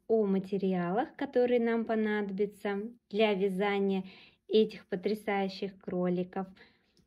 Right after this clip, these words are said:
И начну я с пряжи.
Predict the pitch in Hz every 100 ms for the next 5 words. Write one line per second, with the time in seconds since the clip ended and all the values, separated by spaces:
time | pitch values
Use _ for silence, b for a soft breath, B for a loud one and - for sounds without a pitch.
0 | _ _ _ _ _ _ _ 233 294 302
1 | 220 - 233 262 370 269 254 - 202 185
2 | 165 160 175 160 202